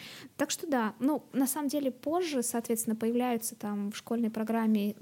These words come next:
все больше советской литературы, литературы канон теснится, да, понятно.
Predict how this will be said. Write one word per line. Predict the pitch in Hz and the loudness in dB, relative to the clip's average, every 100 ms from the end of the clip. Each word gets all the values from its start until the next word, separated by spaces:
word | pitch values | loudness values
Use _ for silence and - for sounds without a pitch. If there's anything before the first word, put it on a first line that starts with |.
| 220 | -6
все | - 226 | 0 0
больше | 226 220 | 0 -2
советской | - 233 403 - 330 | -2 -2 -2 -2 -2
литературы, | - 277 269 - 262 254 - | 0 -2 -2 0 -2 -2 -4
литературы | 240 233 240 226 226 220 | -4 -2 -2 -2 -2 -4
канон | - 220 208 208 | 0 0 2 0
теснится, | - - 285 427 - 269 | -6 -4 -2 -2 -4 -4
да, | 277 | -4
понятно. | 330 262 240 233 226 214 | -4 -2 0 -2 -2 -2